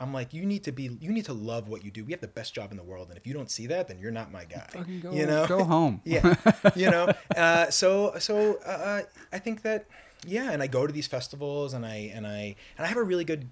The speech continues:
Speaker 1: memory too, uh, for connecting the dots. And, and if I meet someone, I'll say, and they tell me their name, I go, "Oh yeah, I know you." Their I M D B gets pulled up in my, in my brain.
Speaker 2: Uh-huh.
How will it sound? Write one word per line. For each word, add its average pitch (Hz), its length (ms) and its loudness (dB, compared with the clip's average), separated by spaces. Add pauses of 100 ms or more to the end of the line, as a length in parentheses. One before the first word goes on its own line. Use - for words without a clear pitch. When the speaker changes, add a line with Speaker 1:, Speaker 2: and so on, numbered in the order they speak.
(100)
Speaker 1:
memory 123 420 -6
too, 117 520 -10
uh, 107 380 -8
for 101 320 -10 (400)
connecting 117 320 -8
the 110 80 -10
dots. 104 480 -8 (840)
And, 101 580 -10 (100)
and 98 460 -10
if 113 100 -12
I 113 60 -6
meet 110 220 -8
someone, 113 420 -8 (600)
I'll 110 80 -12
say, 107 280 -10
and 104 140 -8
they 101 60 -8
tell 113 140 -10
me 113 80 -6
their 101 120 -8
name, 104 300 -8
I 139 60 -10
go, 190 80 -8
"Oh 320 160 -2
yeah, 269 220 -4 (180)
I 226 100 -4
know 131 140 -4
you." 104 240 -8
Their 165 160 2
I 180 100 4
M 180 80 -2
D 151 80 -6
B 151 120 0
gets 120 180 -6
pulled 127 240 -8
up 110 100 -8
in 104 80 -8
my, 95 160 -10 (140)
in 113 40 -10
my 95 80 -10
brain. 101 220 -12 (140)
Speaker 2:
Uh-huh. 117 340 0